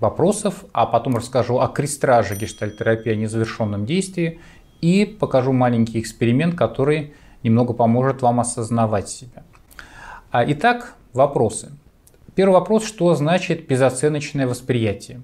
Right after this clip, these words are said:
Это довольно легко объяснить. В общем-то, подход, э, именно подход гештальт-терапии к оценке человека близок к экзистенциальному.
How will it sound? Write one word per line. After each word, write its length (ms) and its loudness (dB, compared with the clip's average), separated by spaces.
Это 140 -2
довольно 260 4
легко 280 0
объяснить. 600 -4
В 60 0
общем-то, 300 0
подход, 640 0
э, 640 2
именно 280 2
подход 400 0
гештальт-терапии 840 0
к 100 -6
оценке 380 -4
человека 440 -2
близок 880 0
к 480 2
экзистенциальному. 960 -2